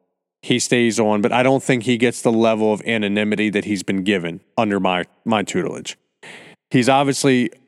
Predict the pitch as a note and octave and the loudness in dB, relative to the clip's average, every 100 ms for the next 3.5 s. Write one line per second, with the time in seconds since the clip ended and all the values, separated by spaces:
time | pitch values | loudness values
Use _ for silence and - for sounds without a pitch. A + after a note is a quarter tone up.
0 | _ _ _ _ - D3 F#3 G#3+ G3 F3 | _ _ _ _ -2 2 2 4 2 4
1 | D#3+ - C3+ D3+ D3+ - D#3 C3+ A#2 C3 | 2 0 2 2 2 0 2 2 2 2
2 | C#3 C#3 C3 - C3+ A#2+ - A#2+ A#2+ - | 4 2 2 2 0 0 0 0 0 -2
3 | - B2 A#2 A2+ G#2 | -2 2 2 2 0